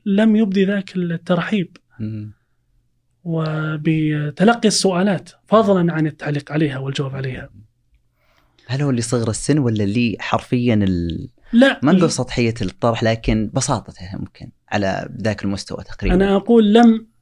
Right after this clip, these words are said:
Speaker 1: أقدم أي سؤال حتى
Speaker 2: <laughs> آه.
Speaker 1: يقيم الطرف الآخر هل هو سؤال
Speaker 2: إيه.
Speaker 1: يعني متجه وليس متجها.
Speaker 2: مم.
Speaker 1: وعبارة،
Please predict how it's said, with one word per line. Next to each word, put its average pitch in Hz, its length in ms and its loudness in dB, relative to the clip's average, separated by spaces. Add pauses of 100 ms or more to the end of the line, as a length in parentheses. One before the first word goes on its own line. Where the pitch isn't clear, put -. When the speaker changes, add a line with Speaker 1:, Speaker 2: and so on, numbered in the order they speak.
(280)
Speaker 1:
أقدم 196 480 2 (100)
أي 208 240 6
سؤال 196 460 2
حتى 175 380 2 (140)
Speaker 2:
<laughs> 170 40 2 (120)
آه. 190 100 -2
Speaker 1:
يقيم 170 640 4
الطرف 170 340 2
الآخر 175 360 2
هل 156 220 0
هو 156 120 0
سؤال 160 480 0
Speaker 2:
إيه. 151 80 2
Speaker 1:
يعني 147 240 0
متجه 175 480 2
وليس 151 280 -4
متجها. 143 440 -4
Speaker 2:
مم. 101 160 -2
Speaker 1:
وعبارة، 190 560 2